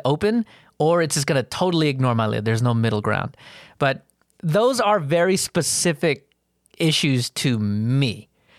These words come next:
So if you're not running on dock, you don't have to worry about any of that. If you don't have Fedora installed before you install Manjaro, you don't have to worry about that either. But the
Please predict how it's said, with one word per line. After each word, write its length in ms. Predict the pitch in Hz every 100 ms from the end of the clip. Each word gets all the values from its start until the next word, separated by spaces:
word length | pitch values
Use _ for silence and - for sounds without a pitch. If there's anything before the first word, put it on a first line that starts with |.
| _ - _
So 260 | - 123
if 120 | 110
you're 80 | -
not 140 | 226 175
running 180 | 170 147
on 140 | 117
dock, 280 | 143 110 - -
you 100 | 135
don't 80 |
have 100 | 117
to 80 | -
worry 100 | 120
about 180 | 113 110
any 140 | 110
of 40 | 110
that. 240 | 135 139
If 80 | 113
you 40 | 160
don't 120 | 160
have 140 | 151
Fedora 300 | 123 151 151
installed 320 | 127 - 127 120
before 200 | 113 131
you 40 |
install 240 | 120 135 120
Manjaro, 280 | 113 135 127
you 80 | 123
don't 20 |
have 120 | 123
to 60 | 123
worry 100 | 120
about 220 | 123 117
that 180 | 120 123
either. 240 | 123 113 - - -
But 140 | 214
the 100 | 220